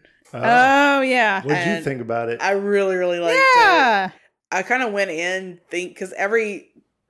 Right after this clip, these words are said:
Speaker 3: everyone that I know that has watched it has, like, said, like, you know, "Oh, it's funny, but it's not." And I'm like, "I don't know what that means." And then I watched it and I'm like, "Holy shit, it's, like, a fucking three-hour nightmare."
Speaker 2: Mm-hmm.
Speaker 3: But
Speaker 1: Yeah.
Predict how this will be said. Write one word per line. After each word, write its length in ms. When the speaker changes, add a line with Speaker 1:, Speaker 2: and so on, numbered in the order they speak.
Speaker 3:
everyone 520
that 220
I 60
know 140
that 120
has 140
watched 340
it 140
has, 220
like, 200
said, 240
like, 160
you 60
know, 220
"Oh, 60
it's 180
funny, 480
but 260
it's 220
not." 420
And 140
I'm 40
like, 200
"I 60
don't 140
know 220
what 200
that 180
means." 640
And 100
then 60
I 80
watched 400
it 100
and 80
I'm 80
like, 140
"Holy 240
shit, 260
it's, 160
like, 120
a 40
fucking 300
three-hour 580
nightmare." 800
Speaker 2:
Mm-hmm. 460
Speaker 3:
But 480
Speaker 1:
Yeah. 240